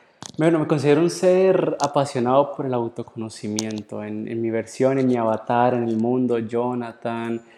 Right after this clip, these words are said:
eh, realmente un ser feliz.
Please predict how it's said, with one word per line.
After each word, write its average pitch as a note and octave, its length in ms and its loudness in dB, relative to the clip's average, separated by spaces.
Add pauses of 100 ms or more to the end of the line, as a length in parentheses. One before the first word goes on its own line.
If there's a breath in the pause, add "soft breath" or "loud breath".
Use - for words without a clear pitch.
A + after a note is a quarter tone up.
(420 soft breath)
eh, G#2+ 600 -2 (600 loud breath)
realmente A2+ 1040 0 (920)
un A#2 120 -10
ser A2+ 180 -10
feliz. A2+ 720 -10